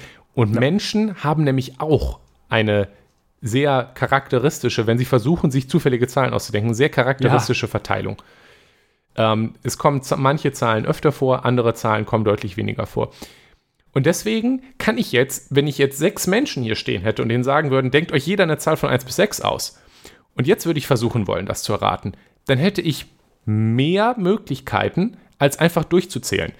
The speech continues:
Speaker 1: Weil ich kann jetzt
Speaker 2: Ja.
Speaker 1: anzufangen, analysieren, zu analysieren. Was ist die wahrscheinlichste Zahl, die sich ein Mensch ausdenkt?
Speaker 2: Über eine reine Statistik, über die, also du,
Speaker 1: Genau.
Speaker 2: du fragst, ein, ich habe, wir haben eintausend Menschen gefragt, das ist ihre Antwort.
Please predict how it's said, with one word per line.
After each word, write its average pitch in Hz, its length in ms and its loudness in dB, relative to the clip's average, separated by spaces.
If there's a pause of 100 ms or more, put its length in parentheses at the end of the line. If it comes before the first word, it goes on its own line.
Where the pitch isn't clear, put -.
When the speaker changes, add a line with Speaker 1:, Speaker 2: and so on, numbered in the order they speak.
(200)
Speaker 1:
Weil 120 120 2
ich 117 120 0
kann 185 160 0
jetzt 165 160 2
Speaker 2:
Ja. 135 80 2
Speaker 1:
anzufangen, 165 500 0
analysieren, 131 720 0 (220)
zu - 140 0
analysieren. 117 540 0 (200)
Was - 200 2
ist 160 120 -6
die 151 80 -2
wahrscheinlichste 170 540 0
Zahl, - 480 -2 (180)
die 120 60 -2
sich 117 220 0
ein 120 120 2
Mensch 123 220 0
ausdenkt? - 560 -2 (800)
Speaker 2:
Über 156 140 2
eine 160 200 0 (160)
reine 190 280 2
Statistik, - 480 -4
über 123 140 -2
die, 127 180 0
also 123 180 0
du, 127 140 0
Speaker 1:
Genau. 151 220 4
Speaker 2:
du 165 60 0
fragst, - 500 -2
ein, 214 200 2 (120)
ich 156 100 0
habe, 156 240 2
wir 151 120 2
haben 156 200 2
eintausend 185 400 0
Menschen 170 280 0
gefragt, 165 520 -2 (600)
das 165 200 2
ist 151 100 -6
ihre 151 180 2
Antwort. 165 460 0